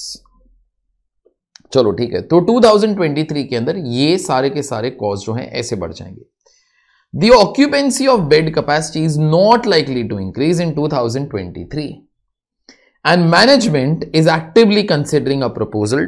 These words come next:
to close down the department। In that case, even departmental fixed cost can be divided, तो, uh, can be, uh, avoided। देखो वो लोग क्या बोलते हैं, दो हज़ार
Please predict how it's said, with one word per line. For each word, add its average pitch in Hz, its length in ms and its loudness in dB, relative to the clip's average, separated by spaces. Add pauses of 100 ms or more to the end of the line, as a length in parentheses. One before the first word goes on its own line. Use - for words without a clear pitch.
to 170 60 2 (120)
close 165 320 6
down 113 240 0
the 123 80 2
department। 98 560 -6
In 151 140 0
that 185 200 2
case, 202 200 -2
even 190 260 -4
departmental 151 720 0
fixed 131 240 -10
cost 123 240 -2
can 107 160 -6
be 107 100 -6
divided, 92 400 -10 (120)
तो, 190 100 6 (640)
uh, 123 140 6 (120)
can 143 240 -2
be, 170 80 2 (100)
uh, 101 220 0 (100)
avoided। 95 380 0
देखो 123 200 -2
वो 170 120 2
लोग 214 140 4
क्या 226 200 4
बोलते 131 180 -2
हैं, - 200 -14 (800)
दो 127 220 2
हज़ार 185 240 4